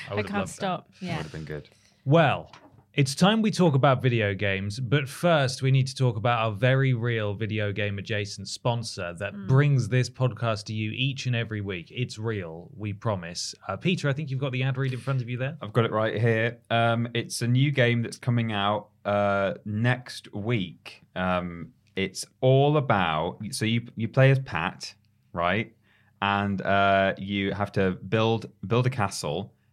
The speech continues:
Speaker 3: and defend it from your enemies. Okay,
Speaker 1: Mm.
Speaker 3: it's really good, and you got, your enemies are coming. Oh, they're gonna steal those letters. They're gonna steal those parcels from Pat.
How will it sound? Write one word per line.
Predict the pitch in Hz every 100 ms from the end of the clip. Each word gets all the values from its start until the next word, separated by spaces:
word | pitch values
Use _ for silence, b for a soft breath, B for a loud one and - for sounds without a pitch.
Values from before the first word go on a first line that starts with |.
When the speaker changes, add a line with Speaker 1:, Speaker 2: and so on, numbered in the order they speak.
| -
Speaker 3:
and | 92
defend | - 98 92
it | 76
from | - 87
your | 80 78
enemies. | 80 71 69 69 - - _ -
Okay, | 131 80 82 92 104
Speaker 1:
Mm. | 92
Speaker 3:
it's | 85 -
really | 98 92
good, | 87 76 73 -
and | 82 82
you | 82
got, | 95 -
your | 90 92
enemies | 98 101 98
are | 98
coming. | 113 101 98
Oh, | 101 104
they're | 104
gonna | 110 110
steal | - - 120 117
those | 117 120
letters. | 131 131 110 110 - -
They're | 113
gonna | 127 131
steal | 139
those | 135 135
parcels | 139 143 139 120 -
from | 120
Pat. | 117 123 113 -